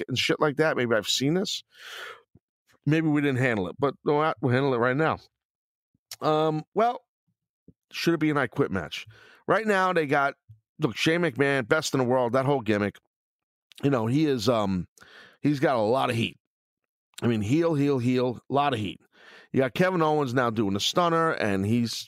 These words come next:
pretty big baby face, and it's working. His promos are working. They're kinda letting him fly, and it's going pretty good for him.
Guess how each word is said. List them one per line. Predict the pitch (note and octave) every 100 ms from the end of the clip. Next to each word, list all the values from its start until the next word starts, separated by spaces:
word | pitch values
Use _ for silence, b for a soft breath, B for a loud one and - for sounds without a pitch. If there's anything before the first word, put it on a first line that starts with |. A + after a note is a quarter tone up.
| -
pretty | C#3+ D#3
big | D#3+ C#3
baby | D3 C#3+
face, | B2+ C3+ C#3 C3+ A2+
and | F#2
it's | -
working. | B2+ C#3 C#3+ B2
His | F2+
promos | - B2+ C3 A#2+
are | A#2
working. | B2+ B2 B2
They're | G2+
kinda | - A#2 G#2+
letting | B2 A2+
him | G2
fly, | - B2+ G#2+ - _ b b b -
and | A2
it's | G2
going | C#3 A#2
pretty | - D3 - C3+
good | B2+ G#2+ - _ _ _ _
for | -
him. | A#2 A2